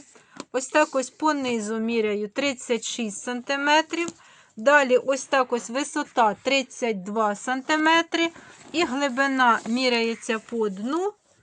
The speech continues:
Ось так ось дванадцять сантиметрів. Ось така сумочка. Коштує вона тисячу гривень. Вона є в такому молочному кольорі і ось такому кольорі карамель. Гарна, якісна сумочка.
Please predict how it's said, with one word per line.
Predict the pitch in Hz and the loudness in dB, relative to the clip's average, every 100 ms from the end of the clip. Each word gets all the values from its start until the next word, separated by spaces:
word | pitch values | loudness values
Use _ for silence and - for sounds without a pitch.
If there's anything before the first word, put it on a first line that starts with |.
| _ _ _ - | _ _ _ -12
Ось | 220 - | -12 -4
так | 294 330 311 | 0 0 -2
ось | 262 | -4
дванадцять | 208 233 254 320 320 285 - | -2 2 4 2 0 -12 -8
сантиметрів. | 254 262 254 220 196 185 - 190 185 - | -6 -6 -4 -4 -4 -8 -12 -16 -18 -10
Ось | - 339 | -4 -4
така | - 254 - 214 | 0 -2 0 -4
сумочка. | - 349 370 359 - 339 339 - - - - | -4 -10 -8 -10 -2 0 0 -4 -20 -20 -8
Коштує | 302 330 - 269 262 254 | 0 0 0 -6 -2 -2
вона | 233 240 254 330 403 _ - _ - | -2 -4 2 2 0 _ -20 _ -8
тисячу | 302 294 247 - 240 | -6 -6 -10 -8 -10
гривень. | 208 233 220 208 320 370 _ _ - | -6 -6 -6 -6 -8 -8 _ _ -8
Вона | 269 311 | -4 -2
є | 311 285 | -2 -4
в | 247 | -4
такому | 269 269 269 254 | -6 -4 -8 -6
молочному | 262 320 277 240 220 - 247 277 330 | -4 -4 -2 -2 -2 -4 -10 -8 -10
кольорі | 320 359 370 370 381 392 - - - _ | -6 -4 -2 -2 -2 -4 -8 -18 -20 _
і | 339 349 | -6 -4
ось | 302 285 | -4 -4
такому | 269 262 320 330 302 | -6 -6 -8 -10 -10
кольорі | - 269 285 277 262 | -6 -4 -4 -6 -8
карамель. | 240 247 254 190 185 180 _ _ _ _ _ _ _ _ _ _ _ _ _ _ _ _ _ - | -6 -6 -6 -10 -14 -20 _ _ _ _ _ _ _ _ _ _ _ _ _ _ _ _ _ -2
Гарна, | 269 339 330 311 - | 0 2 0 -4 -4
якісна | 233 247 269 262 - 247 | -4 -4 -4 -10 -12 -10
сумочка. | 247 - 202 196 196 - - | -12 -12 -14 -14 -16 -20 -18